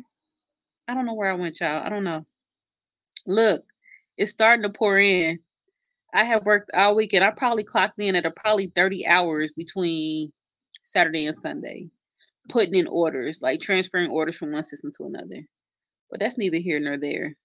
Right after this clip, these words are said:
Anyhow, on to the subject. Hey, yeah, I'm really trying to figure out where the hell I went yesterday.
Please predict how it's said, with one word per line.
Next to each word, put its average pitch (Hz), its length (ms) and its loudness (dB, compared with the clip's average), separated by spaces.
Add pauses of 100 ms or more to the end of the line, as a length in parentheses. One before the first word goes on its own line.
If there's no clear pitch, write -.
(420)
Anyhow, 185 300 0
on 247 160 2
to 247 80 0
the - 60 2
subject. - 380 -6 (1600)
Hey, 190 120 2
yeah, 180 200 4
I'm 208 180 -4
really 185 200 0
trying 180 200 -6
to 175 60 -16
figure 160 200 -2
out 151 100 0
where 156 140 -4
the 160 60 -12
hell 151 180 -6
I 156 80 -4
went 156 260 -8
yesterday. - 580 -16